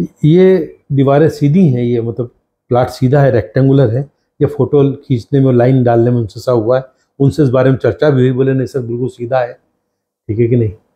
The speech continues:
और, अ, plot है एक सौ सत्रह feet लंबा और तीस फीट चौड़ा, पूर्वमुखी प्लॉट है ये। ये उनने प्लानिंग करी है,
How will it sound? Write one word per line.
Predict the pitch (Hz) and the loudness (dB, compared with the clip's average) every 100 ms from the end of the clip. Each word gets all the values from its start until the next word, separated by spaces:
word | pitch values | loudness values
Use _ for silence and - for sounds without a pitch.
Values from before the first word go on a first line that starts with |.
| _ _ _ - | _ _ _ -2
और, | 117 120 123 127 _ _ _ _ _ - | 0 2 0 -2 _ _ _ _ _ -6
अ, | 127 123 123 131 - _ - | -2 0 0 -4 -8 _ -4
plot | 127 143 143 | 0 0 2
है | 147 | -2
एक | 139 | -2
सौ | 143 | -6
सत्रह | 139 - 156 | -6 -4 -4
feet | 143 127 | -4 -4
लंबा | 127 120 151 - _ _ _ _ - | -2 -2 -4 -8 _ _ _ _ -4
और | 139 - | -4 0
तीस | 135 - | -2 -2
फीट | 135 | -6
चौड़ा, | - 113 101 - _ _ _ _ | -4 -4 -4 -6 _ _ _ _
पूर्वमुखी | 156 147 135 - | 2 2 2 0
प्लॉट | 131 120 110 | -2 0 0
है | 113 | -2
ये। | 113 156 - _ _ _ _ _ _ _ - | -4 -6 -12 _ _ _ _ _ _ _ 0
ये | 165 | 2
उनने | 170 175 | 4 2
प्लानिंग | 175 127 131 123 | 0 0 0 0
करी | 120 113 107 | -2 -4 -6
है, | 113 | -10